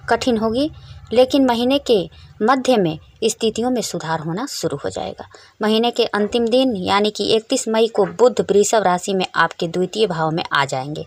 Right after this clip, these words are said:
जिससे भाई बहन आपको बहुत ज़्यादा सहयोग देने लगेंगे। इस महीने उनके बाहर जाने के भी योग बन सकते हैं।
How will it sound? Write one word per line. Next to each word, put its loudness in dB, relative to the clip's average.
जिससे 4
भाई 0
बहन -4
आपको -2
बहुत -4
ज़्यादा -2
सहयोग -4
देने -6
लगेंगे। -2
इस 0
महीने 2
उनके 2
बाहर 2
जाने -2
के -4
भी -6
योग -4
बन -2
सकते -14
हैं। -18